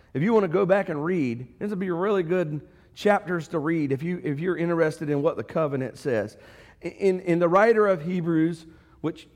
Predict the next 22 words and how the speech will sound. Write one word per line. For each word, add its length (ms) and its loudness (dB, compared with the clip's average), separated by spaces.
nobody 400 0
knows 320 0
who 140 0
it 80 -2
is, 340 2
uh, 180 -2
the 120 0
older 280 2
I 80 2
get, 180 0
I 80 4
believe 300 0
it's 120 -8
a 60 -2
woman. 460 0
Maybe 260 2
it's 220 -4
not. 340 0
I 40 -6
mean, 100 -2
she's 260 -8
really, 400 0